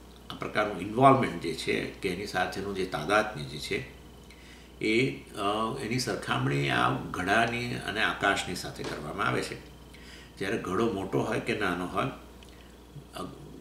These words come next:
આ જે અવકાશ છે એને એનાથી કોઈ ફેર પડતો નથી. એવી રીતે આત્મા જે છે,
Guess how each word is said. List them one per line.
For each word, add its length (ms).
આ 300
જે 200
અવકાશ 520
છે 180
એને 120
એનાથી 280
કોઈ 220
ફેર 220
પડતો 380
નથી. 180
એવી 200
રીતે 140
આત્મા 440
જે 160
છે, 320